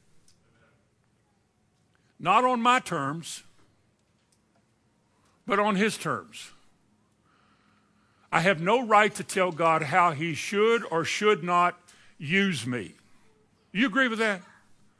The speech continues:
That's not my right to tell God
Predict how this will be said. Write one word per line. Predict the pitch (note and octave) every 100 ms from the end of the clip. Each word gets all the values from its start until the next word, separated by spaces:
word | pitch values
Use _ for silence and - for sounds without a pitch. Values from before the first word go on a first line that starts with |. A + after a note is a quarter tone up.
| _ _ _ _ _
That's | E3 G#3 -
not | A#3 G#3+ G3+
my | G#3
right | F#3+ G#3 G3 E3
to | E3+
tell | - G3 E3+
God | F#3+ F3 D#3+